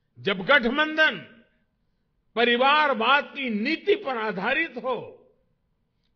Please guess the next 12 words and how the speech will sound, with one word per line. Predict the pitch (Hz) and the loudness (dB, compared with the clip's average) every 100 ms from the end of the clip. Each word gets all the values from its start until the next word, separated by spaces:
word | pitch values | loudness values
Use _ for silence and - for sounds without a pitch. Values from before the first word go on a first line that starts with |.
| _ | _
जब | 110 170 160 | -8 -8 -2
गठबंधन | 233 226 247 285 302 302 247 147 - _ _ _ _ _ - - | 0 2 0 -2 0 -2 -2 -10 -18 _ _ _ _ _ -20 -8
जातिवाद | - 208 240 240 240 190 202 247 247 165 110 - - _ _ - | -2 2 2 0 0 2 2 4 4 2 -8 -20 -20 _ _ -6
और | 175 | -6
क्षेत्रवाद | 160 - - 254 254 240 220 220 220 | -6 -4 4 6 6 0 0 0 0
को | 226 185 | -4 -6
ध्यान | 143 233 285 | -6 -4 -4
में | 269 | -4
रखकर | 247 233 233 202 | -6 -6 -10 -12
किया | 185 190 185 | -10 -8 -8
गया | 165 165 165 | -8 -8 -8
हो, | 160 220 285 | -8 -8 -8